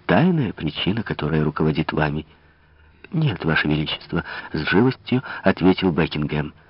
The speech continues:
«В моём решении нет ничего тайного. Мне нравится жизнь во Франции. Мне нравится двор, где во всём чувствуется вкус и любезность.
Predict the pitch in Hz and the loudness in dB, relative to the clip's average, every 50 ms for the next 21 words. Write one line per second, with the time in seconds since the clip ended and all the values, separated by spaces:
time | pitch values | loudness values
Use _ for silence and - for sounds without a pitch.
0 | - - _ - - - - - - - - - 104 110 123 139 156 160 160 156 | -20 -20 _ -20 -20 -20 -20 -20 -20 -14 -8 -4 0 2 4 6 6 6 6 4
1 | 151 151 - - - 151 147 151 151 147 143 143 135 - - 139 139 - - 98 | 4 2 2 2 4 4 4 6 6 6 6 4 2 2 -2 -2 -2 0 0 0
2 | 78 71 - - 78 71 69 65 - - 58 - - - - - - - - - | 0 0 -2 -2 -2 -2 -2 -4 -6 -6 -8 -10 -14 -18 -20 -18 -18 -18 -18 -18
3 | - - - 160 180 185 190 185 185 185 180 170 - - 165 147 151 156 139 147 | -10 -2 2 4 6 6 6 6 6 6 4 4 2 2 4 4 6 4 4 4
4 | 147 139 139 123 - 95 76 65 65 - - - - - - - - - - - | 2 2 0 0 0 -2 -2 -2 -2 -6 -8 -8 -8 -8 -8 -14 -18 -18 -18 -18
5 | - - - - - - - - _ - - - 170 175 180 196 185 190 190 185 | -20 -20 -20 -20 -20 -20 -20 -20 _ -6 0 2 4 6 6 6 6 6 6 6
6 | 170 156 - 117 98 90 80 90 90 92 90 - 80 - - - - 92 87 95 | 4 4 2 2 2 4 6 6 8 8 6 4 2 -4 -10 -8 -4 2 4 6
7 | 92 95 92 90 - - 123 127 - - 85 76 - - 78 78 - - 87 - | 8 8 6 4 4 2 0 0 2 0 -2 -2 0 0 0 0 2 2 0 0
8 | - - - 117 143 - - - - - 78 76 67 76 73 73 73 - - - | 0 -2 0 0 0 -2 -4 -2 0 2 2 2 2 2 0 0 -2 -4 -8 -10
9 | - - - - | -12 -14 -14 -16